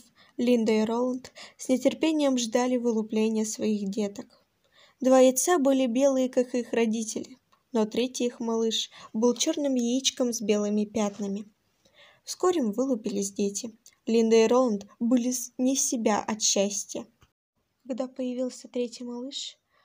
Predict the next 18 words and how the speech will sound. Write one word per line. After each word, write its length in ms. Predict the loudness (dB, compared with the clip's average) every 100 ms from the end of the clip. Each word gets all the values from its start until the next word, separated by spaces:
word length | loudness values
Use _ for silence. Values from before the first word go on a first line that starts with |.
| _ _ -8
родители 480 | -8 -8 -12 -10 -8
заметили, 540 | -6 -8 -10 -12 -10
что 420 | -10 -8 -10 -10
он 240 | -8 -8 -8
не 100 | -10
похож 480 | -12 -10 -10 -10
на 220 | -10 -8 -6
остальных. 760 | -10 -10 -6 -6 -6 -10 -20 _ _ _ _ _ _ _ _ _ -4
Он 160 | -2
был 160 | 0 -2
как 300 | -2 -6 -2
яйцо, 680 | -2 -2 -4 -4 -2 -2 -6 _ _
чёрно-белым. 880 | -4 -2 0 -2 0 0 0 -4 -10 _ _ _ _ _ _ -4
Родители 460 | -2 -2 0 2
всё-таки 420 | 2 2 0 4
оставили 580 | 4 4 2 2 2 0
третьего 460 | 0 -2 -2 -4 -6
малыша 600 | -4 -4 -6 -8 -8